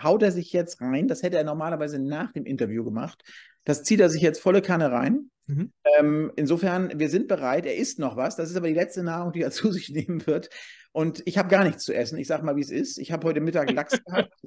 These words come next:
Speaker 1: und Risotto hat meine Frau gemacht. Und ansonsten hatten wir Halloween-Süßigkeiten, habe ich heute vermieden. Ja, und irgendwann wird der Zeitpunkt sein, wo ich hier mit dem Kopf auf der Tischplatte aufschlag. Und wenn ich dann verscheiden sollte,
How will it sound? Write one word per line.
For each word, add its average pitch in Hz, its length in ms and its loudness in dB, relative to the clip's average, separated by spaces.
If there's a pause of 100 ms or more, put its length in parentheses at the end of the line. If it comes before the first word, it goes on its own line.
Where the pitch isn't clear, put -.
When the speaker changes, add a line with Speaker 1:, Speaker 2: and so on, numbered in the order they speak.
(160)
Speaker 1:
und 160 420 -2
Risotto 156 440 0
hat 165 100 -6
meine 160 180 -4
Frau 151 280 0
gemacht. 160 300 -4
Und 165 60 -4
ansonsten 151 360 -4
hatten 151 160 -8
wir 135 100 0
Halloween-Süßigkeiten, 151 880 0
habe 139 100 0
ich 139 100 -2
heute 135 180 -2
vermieden. 156 460 -2 (720)
Ja, - 200 6
und 143 160 2
irgendwann 160 360 4
wird 175 100 -2
der 170 100 2
Zeitpunkt 151 400 -2
sein, 151 200 0
wo 165 80 -2
ich 156 80 -6
hier 151 120 -2
mit 147 120 -4
dem 143 100 -6
Kopf - 200 -4
auf 139 100 -4
der 135 100 -10
Tischplatte 143 500 -4
aufschlag. 139 580 -2
Und 143 160 -10
wenn 156 120 0
ich 170 80 -4
dann 156 180 -4
verscheiden 165 560 -2
sollte, 113 480 -2